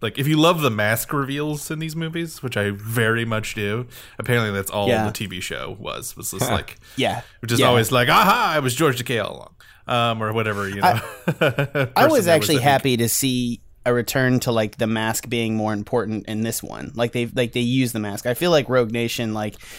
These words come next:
Speaker 2: there was one silly mask
Speaker 1: Yeah, four, they
Speaker 2: reveal, and that was it.
Speaker 1: purposefully, like, their machines didn't work. That was, like, the big, like, gimmick of four was that all their stuff
Speaker 3: Yeah.
Speaker 1: was
Speaker 2: Mm-hmm.
Speaker 1: broken. And then five, yeah, was more just a classic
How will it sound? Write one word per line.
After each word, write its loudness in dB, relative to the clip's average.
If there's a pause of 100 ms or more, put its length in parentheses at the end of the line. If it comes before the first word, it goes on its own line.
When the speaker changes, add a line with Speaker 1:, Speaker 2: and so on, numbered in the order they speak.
(160)
Speaker 2:
there 4
was 0
one 2
silly -2
mask 2
Speaker 1:
Yeah, -2
four, 6
they 6
Speaker 2:
reveal, 0
and 6
that 2
was 0
it. -4
Speaker 1:
purposefully, -2 (440)
like, -4
their 0
machines -6
didn't -6
work. -4
That -6
was, -8
like, -12
the -10
big, -10 (440)
like, -12
gimmick -8
of -10
four -8
was -10
that -14
all -12
their -14
stuff -4
Speaker 3:
Yeah. 4
Speaker 1:
was 4
Speaker 2:
Mm-hmm. 2
Speaker 1:
broken. -4
And -8
then -10 (580)
five, 0
yeah, -4
was -6
more -8
just -12
a -10
classic -12